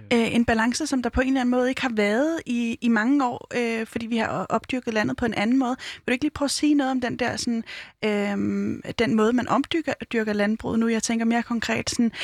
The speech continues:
øhm, det har vel også været vigtigt, at man på en eller anden måde har kunne konkurrere, øh, men med, med, øh, med priser og alt muligt andet. Også ikke kun så det, så, øh, forbrugerne køber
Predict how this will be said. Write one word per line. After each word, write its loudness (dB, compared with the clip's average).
øhm, 0
det 4
har 4
vel 2
også 0
været 2
vigtigt, -2
at -4
man 2
på -2
en 0
eller 0
anden 2
måde 0
har -2
kunne -16
konkurrere, 0
øh, 0
men 2
med, 0
med, -2
øh, -6
med 0
priser 2
og -4
alt 2
muligt 2
andet. 0
Også 0
ikke -2
kun 0
så -4
det, -2
så, -2
øh, -4
forbrugerne -4
køber -2